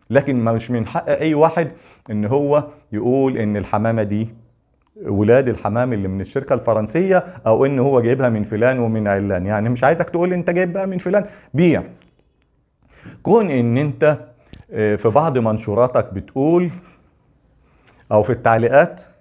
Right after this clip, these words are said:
بتقول ان جوز الزغاليل بيوصل عندك لت-، ألف وتلتمية، اقل حاجه عندك ألف وتلتمية وألف وخمسمية وألف وسبعمية. الكلام ده على الجميع، يعني اللي يقول لك كده،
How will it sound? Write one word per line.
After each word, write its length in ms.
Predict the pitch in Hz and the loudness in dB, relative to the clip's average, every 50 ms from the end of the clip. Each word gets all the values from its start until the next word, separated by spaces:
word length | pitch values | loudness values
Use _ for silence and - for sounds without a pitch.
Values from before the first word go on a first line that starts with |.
| _ _ _ _ _ _ _ _ _ _ _ _ - | _ _ _ _ _ _ _ _ _ _ _ _ -12
بتقول 500 | 98 104 - - - 143 156 170 165 160 - - - - - _ _ - | -12 -12 -10 -4 -2 0 2 2 2 0 -4 -10 -20 -20 -20 _ _ -4
ان 720 | 117 120 120 120 123 120 120 120 120 120 117 117 117 113 104 | -2 0 2 2 2 2 2 2 2 2 2 2 0 0 0
جوز 340 | 110 143 175 185 165 139 139 | 0 0 2 2 0 0 -2
الزغاليل 640 | 123 113 107 117 113 101 110 107 113 123 143 151 139 | -4 -2 -2 -2 0 0 0 0 0 -2 -2 -2 -2
بيوصل 680 | 110 110 117 127 147 151 - - 175 165 165 - - - _ _ _ _ _ _ _ _ - | 0 0 2 2 0 0 0 2 2 2 2 -2 -8 -14 _ _ _ _ _ _ _ _ -6
عندك 440 | - 110 120 131 143 143 147 147 - 113 | -2 -2 -2 0 0 0 0 0 0 -2
لت-، 200 | 107 104 107 120 | -4 -4 -4 -4
ألف 420 | 110 - 110 - 123 135 135 - | -4 -2 0 0 0 0 0 -2
وتلتمية، 720 | 123 107 - 113 92 - - 101 107 120 135 151 165 180 - | -4 -2 -2 -4 -4 -4 -2 -2 0 0 0 2 2 0 2
اقل 380 | - - 104 110 123 127 120 | 2 2 2 2 2 2 2
حاجه 240 | - - 127 120 117 | 2 2 2 4 4
عندك 460 | 117 127 151 165 185 196 196 - - | 4 2 2 0 0 -2 -2 -2 -4
ألف 160 | 117 110 - | -4 -2 -2
وتلتمية 760 | 107 95 104 104 95 - 104 104 120 139 156 165 180 180 175 180 - - - - - | -4 -4 -4 -6 -4 -4 -4 -4 -2 -2 0 0 -2 -2 -2 -6 -14 -20 -20 -6 -2
وألف 280 | 104 107 123 120 - | -2 0 0 0 -2
وخمسمية 720 | 233 208 - 110 104 101 101 - 107 113 131 147 160 170 160 | -2 -2 -2 -2 -4 -4 -4 -4 -2 -2 0 0 0 2 2
وألف 320 | 127 120 127 151 147 - | 2 2 0 0 0 -2
وسبعمية. 400 | 147 131 - 120 107 107 107 117 | -4 -4 -2 0 0 2 2 2
الكلام 280 | 123 - 175 190 202 214 | 0 2 2 2 4 4
ده 80 | 214 | 4
على 160 | 202 190 175 165 | 4 4 4 2
الجميع، 460 | 143 127 175 156 165 160 127 95 92 | 2 0 0 0 0 0 -2 -2 -2
يعني 240 | 98 98 101 107 110 | -2 -2 -2 -2 -4
اللي 120 | 110 117 | -4 -2
يقول 240 | 117 135 147 160 151 | -2 -2 0 0 0
لك 140 | 139 - - | -2 0 -2
كده، 340 | 175 175 175 202 196 180 | 0 2 4 4 2 2